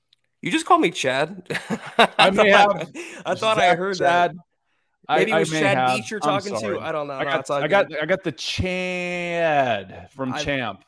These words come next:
Speaker 1: four-letter first names. It happens. I've called you
Speaker 2: Yeah,
Speaker 1: Chad
Speaker 2: we're
Speaker 1: before, too. Um,
Speaker 2: I
Speaker 1: yeah, I remember the Champ Bailey for Clinton Portis trade. I was in high school, and, uh, this was
Speaker 2: I
Speaker 1: before
Speaker 2: call him
Speaker 1: Twitter.
Speaker 2: Chad.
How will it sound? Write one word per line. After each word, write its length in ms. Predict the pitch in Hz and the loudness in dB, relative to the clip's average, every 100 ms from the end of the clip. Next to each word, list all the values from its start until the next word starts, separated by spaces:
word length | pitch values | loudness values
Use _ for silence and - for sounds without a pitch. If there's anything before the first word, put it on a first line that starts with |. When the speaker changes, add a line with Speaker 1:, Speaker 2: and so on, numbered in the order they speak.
| _ | _
Speaker 1:
four-letter 500 | - 185 185 180 175 | -6 -4 0 -2 -4
first 320 | 175 160 147 | -6 -10 -8
names. 300 | 143 131 127 | -10 -10 -12
It 80 | 139 | -12
happens. 380 | 135 131 120 123 | -12 -14 -16 -12
I've 140 | 135 | -8
called 200 | 151 151 | 0 2
you 60 | 143 | 4
Speaker 2:
Yeah, 160 | 139 | 2
Speaker 1:
Chad 140 | 131 135 | 2 -2
Speaker 2:
we're 60 | 117 | -4
Speaker 1:
before, 240 | - 131 | -8 -12
too. 280 | 127 135 123 131 _ _ | -10 -10 -10 -14 _ _
Um, 340 | - 147 147 147 | -4 -2 -2 -4
Speaker 2:
I 40 | |
Speaker 1:
yeah, 240 | 123 220 214 | 0 2 4
I 40 | |
remember 260 | 226 240 240 | 2 0 0
the 80 | |
Champ 300 | 170 208 180 | -2 -2 -2
Bailey 300 | 156 185 190 | -2 -2 -2
for 140 | 180 160 | -4 -8
Clinton 300 | - 170 143 | -8 -8 -6
Portis 340 | 175 180 165 | -6 -6 -8
trade. 240 | - 156 151 | -6 -4 -2
I 40 | |
was 160 | 185 170 | -2 -4
in 60 | |
high 160 | 143 165 | -4 -4
school, 400 | 175 160 139 127 | -4 -8 -8 -8
and, 160 | 127 | -8
uh, 120 | 135 131 | -8 -8
this 160 | 147 | -4
was 120 | 185 | -4
Speaker 2:
I 40 | 147 | -4
Speaker 1:
before 220 | 151 320 | -6 -2
Speaker 2:
call 120 | 175 | -4
him 120 | 117 | -2
Speaker 1:
Twitter. 180 | 160 143 | -6 -6
Speaker 2:
Chad. 320 | 139 139 175 | -8 -10 -16